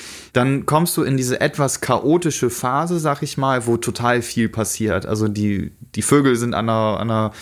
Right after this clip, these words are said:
in der Luft, die, die Orcas sind da, du hast den Fischgeruch von dem Baitboy, du hast auch ein bisschen die Aufregung im Team, auf dem Boot.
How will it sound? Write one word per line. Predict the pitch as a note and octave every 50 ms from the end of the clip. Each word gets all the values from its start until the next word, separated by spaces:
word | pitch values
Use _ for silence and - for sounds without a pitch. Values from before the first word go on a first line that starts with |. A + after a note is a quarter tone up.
| - - - - - - -
in | - B2+
der | A#2+ A#2
Luft, | A2+ A#2+ B2 B2 A#2+ - - - -
die, | A#2 A2+ A2+ A2+ A2
die | A2+ A#2+
Orcas | - A2 C3 C#3 C#3 C#3 B2 A2+ -
sind | - A#2+ A#2 A2 A#2
da, | A2+ A2+ A2+ A2+ A2+ A2+ A2+
du | A#2 A#2
hast | A2+ -
den | - B2 A#2+
Fischgeruch | - - C#3 C#3 - - B2 A#2 B2 A#2+ A#2+
von | - B2 A#2+ A#2+
dem | A#2+ A2+
Baitboy, | A#2+ A#2 A#2+ A#2+ A#2 A#2+ A#2+ A#2+ A#2+ A#2 A#2 A#2 A#2 A#2
du | A#2 A2+
hast | A#2 B2 - -
auch | - A2+ -
ein | C3 B2
bisschen | C#3 C#3 - C3 B2 B2 A#2+ A#2
die | A2 A#2 G2+ - -
Aufregung | B2+ C3 C#3 - - C3+ C3+ B2 B2+ B2 A#2+
im | A#2 A#2 A2+
Team, | - - D3 C#3+ C#3+ C3+ C3+ B2+
auf | - A#2+ -
dem | C3+ B2 A#2+
Boot. | A#2+ C3+ C#3 C#3 C#3 C#3 C#3 -